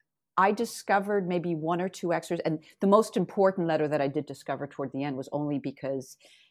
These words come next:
you know, I, I'm always, you know, with literary words, I mean, I'm not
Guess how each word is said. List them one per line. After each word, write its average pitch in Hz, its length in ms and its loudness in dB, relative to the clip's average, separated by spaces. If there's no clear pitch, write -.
you 156 60 -2
know, 143 140 -2
I, 143 140 2
I'm 170 140 2
always, 170 540 2
you 165 60 -2
know, 160 80 2
with 151 160 -2
literary 156 580 2
words, 131 400 -4
I 123 40 -8
mean, 123 140 -6
I'm 135 200 -4
not 139 240 -4